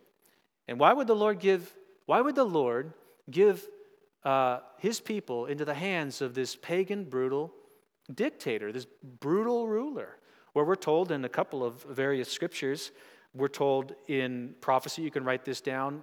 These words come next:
in wherever you wanna write it down, <laughs> so you can remember in your notes that this, um,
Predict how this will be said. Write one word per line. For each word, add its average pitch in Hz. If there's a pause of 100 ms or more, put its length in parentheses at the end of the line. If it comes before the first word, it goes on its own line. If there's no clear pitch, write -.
in 123 (760)
wherever 127
you 123
wanna 123
write 127
it 127
down, 139 (140)
<laughs> -
so -
you 139
can 139
remember 156
in 151
your 131
notes 175 (240)
that 147
this, 170 (460)
um, 127